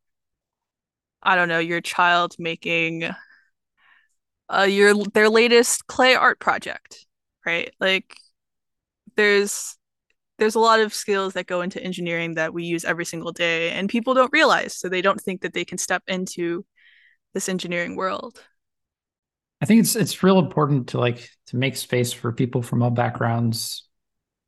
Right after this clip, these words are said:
Speaker 2: all sexes, all races to be able to get into these fields and to kind of make it accessible. So that's, that's really important. And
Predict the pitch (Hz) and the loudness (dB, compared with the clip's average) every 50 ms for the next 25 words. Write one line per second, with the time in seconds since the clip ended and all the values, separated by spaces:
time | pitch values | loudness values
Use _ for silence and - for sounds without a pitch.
0 | _ _ - - 127 127 123 - 123 120 120 - - 123 120 120 117 - - - | _ _ -4 -2 -2 -2 -2 -2 -4 -4 -4 -4 -2 0 0 0 -2 -4 -8 -12
1 | - _ _ _ _ _ - 120 117 113 117 113 110 110 - 123 117 117 110 - | -16 _ _ _ _ _ -2 -2 0 0 0 -2 -2 -2 -2 -2 -2 -2 -4 -6
2 | - - 117 110 117 117 117 110 110 110 98 98 - - _ _ _ _ _ _ | -8 -6 -2 0 0 2 0 0 0 -2 -4 -6 -10 -16 _ _ _ _ _ _
3 | _ - 139 127 135 135 127 120 120 120 120 117 - - 127 123 123 123 120 120 | _ -2 0 0 0 0 0 0 0 0 -2 -2 -2 0 0 0 0 -2 -6 -10
4 | - - 160 120 110 107 110 - - - 147 123 - 160 185 196 147 147 151 147 | -10 -8 -6 -4 -4 -4 -6 -8 -8 -8 -8 -4 0 2 4 4 4 2 0 0
5 | 151 131 120 - _ _ _ _ _ _ - 127 120 - - - 147 143 - - | -2 -4 -4 -6 _ _ _ _ _ _ -12 -10 -8 -6 -4 -4 -4 -4 -4 -6
6 | 120 113 107 - - _ _ _ _ _ _ _ _ _ _ - - - 123 131 | -6 -8 -8 -10 -16 _ _ _ _ _ _ _ _ _ _ -8 -4 0 0 0
7 | 131 127 - - - - - - - _ _ _ _ _ - - - - 196 185 | 0 -2 -6 -12 -12 -14 -18 -20 -20 _ _ _ _ _ -12 -10 -2 2 4 4
8 | 180 156 135 123 - 139 131 117 113 120 - - 139 175 - | 6 4 4 2 0 0 0 0 -2 -4 -4 -4 -4 -4 -6